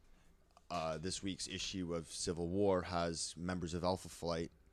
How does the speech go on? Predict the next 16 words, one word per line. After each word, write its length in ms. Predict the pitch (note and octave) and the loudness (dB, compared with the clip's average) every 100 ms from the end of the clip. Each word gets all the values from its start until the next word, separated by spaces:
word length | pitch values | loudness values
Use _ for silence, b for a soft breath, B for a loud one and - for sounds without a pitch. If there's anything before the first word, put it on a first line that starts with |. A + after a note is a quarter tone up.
| - - | -20 -2
going 340 | F2+ F2 E2+ | 2 2 0
and 120 | D#2+ | -4
consulting 680 | - E2 - F#2 F2 E2+ E2 | -10 -4 0 2 0 -4 -8
Justin 400 | D#2+ E2+ D#2 - D2+ | -2 -2 -2 -10 -12
Trudeau 500 | - E2+ F#2 G2 D#2 | -6 2 6 6 4
for 220 | - D#2 | -2 -4
advice. 640 | D2+ - E2 B1+ - - - b b b b b b _ | -6 -4 -2 -2 -8 -10 -12 b b b b b b _
That's 300 | D#2+ E2+ F2 | 0 2 2
my 180 | F#2 F#2+ | 4 4
understanding. 500 | F#2 F2 - F2 F2 | 2 0 -2 -2 0
I 120 | F2 E2+ | 0 0
have 160 | E2 E2 | -2 -2
yet 180 | E2+ E2+ | 0 0
to 80 | E2 | 0
read 180 | E2+ E2+ | -2 -2
it. 140 | F#2+ | -4